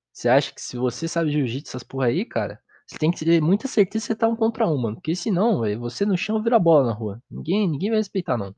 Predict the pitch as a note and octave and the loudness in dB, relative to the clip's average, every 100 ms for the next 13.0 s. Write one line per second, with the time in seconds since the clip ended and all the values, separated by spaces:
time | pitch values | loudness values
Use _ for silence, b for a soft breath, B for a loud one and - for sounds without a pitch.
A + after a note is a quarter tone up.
0 | _ _ A2+ A2+ F3+ D#3+ G3+ A2+ G2 _ | _ _ -10 -6 -2 0 0 -2 -6 _
1 | b b b b b b - C#3+ D#3 D#3 | b b b b b b -6 -4 -2 0
2 | B2 C#3+ D#3+ D#3+ C#3+ E3 C#3 - C#3+ C#3 | 4 4 4 -2 -2 -4 -4 0 2 4
3 | A3 G#3 _ _ _ _ C#3 E3+ _ _ | 2 -2 _ _ _ _ -4 -4 _ _
4 | _ _ _ _ _ _ _ _ _ _ | _ _ _ _ _ _ _ _ _ _
5 | _ - _ _ _ _ - - A2 G#2 | _ -20 _ _ _ _ -16 -8 -8 -4
6 | B2+ A#2 G#2+ G2 C#3 E3+ B2+ B2+ - _ | 0 2 0 -2 0 0 0 -4 -16 _
7 | _ b b b b b b _ D#3 B2 | _ b b b b b b _ 0 2
8 | B2 E3 F3+ - E3 C#3 F3 - _ _ | 0 0 0 0 2 4 4 2 _ _
9 | - C3+ C3 C3 D#3 D3+ - F3+ - G#2+ | 0 2 2 2 -2 -2 -4 -4 4 4
10 | G2 G2+ - A#2 - - D3 C#3 - B2+ | 4 -4 -2 -2 -2 -4 -4 -4 -4 -4
11 | D#3 - A#2 - _ _ _ _ B B | -4 -6 -6 -10 _ _ _ _ B B
12 | _ G#2+ G#2+ G#2+ A2 A2+ C3 C3 A#2+ G#2 | _ -4 -2 -2 -2 -2 -2 -2 -2 -6